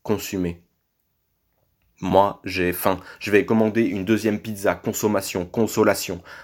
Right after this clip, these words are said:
Me laver les mains pour la recevoir. Le carton, un mètre et demi de distance avec le livreur. Terminer mon demi. Régler mon devis. Le pauvre livreur, il doit travailler. Moi, je travaille mon indigestion. Je vomis cette société de consommation.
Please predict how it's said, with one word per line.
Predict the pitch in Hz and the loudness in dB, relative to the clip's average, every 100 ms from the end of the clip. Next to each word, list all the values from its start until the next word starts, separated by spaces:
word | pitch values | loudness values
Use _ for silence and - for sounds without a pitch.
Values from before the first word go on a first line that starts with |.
| - | -2
Me | 101 | 4
laver | 104 101 107 | 4 4 0
les | 104 | 0
mains | 98 87 | -2 -4
pour | - 92 | -4 0
la | 92 | 0
recevoir. | 95 - 90 98 87 - - - _ - | 0 -4 -2 0 0 -4 -20 -20 _ -6
Le | 90 | -2
carton, | 90 92 - 98 87 _ - | 2 0 0 -8 -8 _ 0
un | 104 | 2
mètre | 110 110 - | 2 0 -4
et | 101 | -4
demi | 101 107 | -2 -2
de | 95 | -2
distance | 92 101 - 98 92 - | -4 -6 -4 -4 -4 -6
avec | 95 92 95 | -4 -2 -2
le | 104 | -2
livreur. | 98 92 92 90 - | -4 -4 -4 -4 0
Terminer | 104 101 101 107 | 0 0 0 0
mon | 98 | -2
demi. | 92 98 98 95 92 - _ | 0 0 0 -4 -10 -20 _
Régler | - 107 98 107 | 0 0 2 0
mon | 101 | 0
devis. | 92 107 90 95 - - | 0 0 -2 -8 -14 -8
Le | 101 - | -6 0
pauvre | 117 101 98 | 0 2 0
livreur, | 101 98 98 95 - | 0 0 0 0 -2
il | 95 | -6
doit | 95 98 | 0 -2
travailler. | - 101 98 95 95 | 0 -2 0 -2 -4
Moi, | 92 107 | 0 0
je | 101 | 0
travaille | 90 - 90 104 | -2 -2 0 0
mon | 101 95 | 0 -2
indigestion. | 95 104 101 98 92 101 92 | -2 -4 -4 -6 -6 -6 -4
Je | 87 | -2
vomis | 92 104 110 117 | 0 2 4 2
cette | - 85 | -2 -6
société | - - 98 98 101 | -8 -8 -6 -2 -2
de | |
consommation. | 92 - 107 - - - 113 107 98 - 92 | -2 -4 -6 -6 -16 -4 0 0 -2 -6 -10